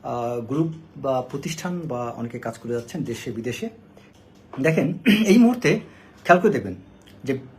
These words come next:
একটা সময় বাংলাদেশের সব মানুষ সেনাবাহিনীর প্রশংসা করছে পাঁচই আগস্টের পরে। সেই বাংলাদেশে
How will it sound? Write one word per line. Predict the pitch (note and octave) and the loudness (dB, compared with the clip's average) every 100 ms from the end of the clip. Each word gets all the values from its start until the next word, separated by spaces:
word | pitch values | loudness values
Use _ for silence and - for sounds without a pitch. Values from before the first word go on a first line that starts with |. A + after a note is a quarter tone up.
| - - - - - | -20 -20 -20 -20 -2
একটা | D#3+ D#3+ | 0 0
সময় | G3 G#3+ G3 | 0 2 4
বাংলাদেশের | C#3 E3 F3 - | 4 2 -2 -4
সব | G3 - A#3 A3 | -4 2 4 4
মানুষ | A#2+ A#2+ F3+ G3 | 2 0 -2 -2
সেনাবাহিনীর | E3 C3 B2+ B2 | -2 0 0 -4
প্রশংসা | A#2+ C#3 C3+ | -6 -6 -6
করছে | D#3 D#3+ A#3 | -6 -6 -8
পাঁচই | - C#3 - | -6 -6 -4
আগস্টের | E3+ A#2+ A2+ - | -4 -4 -8 -10
পরে। | G2 - - - - - - - - - | -12 -12 -18 -20 -20 -20 -20 -20 -20 -12
সেই | - G#3 C4 | 6 6 8
বাংলাদেশে | G3+ F3+ F#3 B2 A2+ A2+ C#3 | 6 4 2 -2 -6 -6 -6